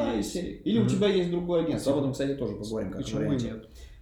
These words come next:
Speaker 1: Вот, ну и, соответственно, у людей, э, е-, есть люди, которым просто, это самая, наверное, худшая категория, точнее, это не
Speaker 2: Ну,
Speaker 1: худшая
Speaker 2: подожди, это
Speaker 1: категория.
Speaker 2: ты для пути, это ты уже пути роста, да,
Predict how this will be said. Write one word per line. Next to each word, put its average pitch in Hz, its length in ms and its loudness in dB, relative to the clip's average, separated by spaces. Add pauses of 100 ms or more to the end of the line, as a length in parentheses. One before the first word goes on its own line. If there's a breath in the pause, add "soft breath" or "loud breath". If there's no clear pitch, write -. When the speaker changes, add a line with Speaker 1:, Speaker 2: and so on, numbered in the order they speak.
Speaker 1:
Вот, 139 240 0
ну 240 100 0
и, 208 60 0
соответственно, 147 460 0
у 123 40 0
людей, 139 320 2
э, 113 220 2
е-, 143 160 2
есть 165 160 2
люди, 143 160 0
которым 120 280 0
просто, 120 640 0
это 117 180 -8
самая, 123 240 2
наверное, 117 260 0
худшая - 300 -2
категория, 147 440 0
точнее, 113 280 -2
это 117 100 -4
не 131 120 2
Speaker 2:
Ну, 165 60 0
Speaker 1:
худшая 185 160 2
Speaker 2:
подожди, 135 120 4
это 127 180 2
Speaker 1:
категория. 165 200 4
Speaker 2:
ты 151 60 2
для 156 120 4
пути, 156 300 -6
это 143 260 -4
ты 156 160 -4
уже 151 160 -4
пути 151 260 -6
роста, 107 720 -2
да, 156 160 -2